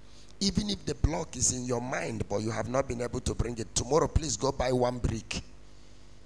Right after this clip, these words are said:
If you have not even started gathering blocks, but it's in your mind, tomorrow, go and buy one brick.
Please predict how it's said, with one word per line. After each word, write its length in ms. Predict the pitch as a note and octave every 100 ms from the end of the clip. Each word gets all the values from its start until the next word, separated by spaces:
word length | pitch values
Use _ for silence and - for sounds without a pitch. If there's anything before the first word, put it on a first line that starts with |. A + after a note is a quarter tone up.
| -
If 200 | B2 A#2
you 100 | A#2+
have 300 | A2 A#2+ A#2+
not 340 | A#2 C#3+ D#3+ D3+
even 200 | C3+ D3
started 440 | - C#3 C#3 C3+
gathering 380 | A2 B2 A#2 B2+
blocks, 500 | A#2+ A2+ A2+ - -
but 200 | - G#2
it's 180 | G#2+ G2+
in 100 | G#2+
your 160 | G#2+ G#2+
mind, 380 | C3 A#2 F#2+ -
tomorrow, 380 | G2 B2 D3 A#2
go 160 | F#2
and 180 | C#3+ B2
buy 160 | A2+ C3
one 260 | B2 B2
brick. 380 | A2+ G#2+ A2+ -